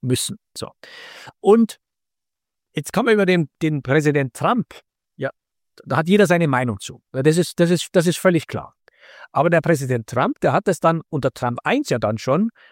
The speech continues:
nur in ganz anderen Worten gesagt und hat sozusagen ganz einen anderen Druck ausgeübt und plötzlich ist Europa insgesamt ja wach geworden und sagt, "Oh, die meint es ja ernst." Jetzt gibt's da aber auch wieder nochmal zwei Lesarten dazu, auch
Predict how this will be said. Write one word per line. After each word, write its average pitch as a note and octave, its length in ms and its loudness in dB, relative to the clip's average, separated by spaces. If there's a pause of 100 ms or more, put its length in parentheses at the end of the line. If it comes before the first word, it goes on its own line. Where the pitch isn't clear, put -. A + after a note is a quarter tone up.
nur E3+ 120 4
in F3 80 2
ganz C3+ 300 -4
anderen G#2+ 240 -6
Worten D#3 280 0
gesagt - 380 -8
und - 160 -2
hat D#3+ 180 -2
sozusagen C3 500 0
ganz F3 240 0
einen D#3 60 -2
anderen C3 220 -2
Druck - 220 0
ausgeübt C#3 420 0
und D#3 80 2
plötzlich G#3+ 460 2
ist G3 200 0
Europa D#3+ 360 4
insgesamt C#3+ 480 -2
ja A2+ 100 0
wach C3 160 -2
geworden C#3 300 0
und C3+ 120 0
sagt, C#3+ 120 -4 (240)
"Oh, E3+ 80 2
die D3 100 2
meint A#2+ 180 -2
es - 100 -8
ja - 80 -12
ernst." C#3 400 -6 (1080)
Jetzt - 160 -2
gibt's - 200 -2
da G#3 120 4
aber G3 120 4
auch G3 120 6
wieder G3+ 120 4
nochmal F#3 380 2 (100)
zwei D3 260 -2
Lesarten E3 500 -2
dazu, - 360 -8
auch - 300 -2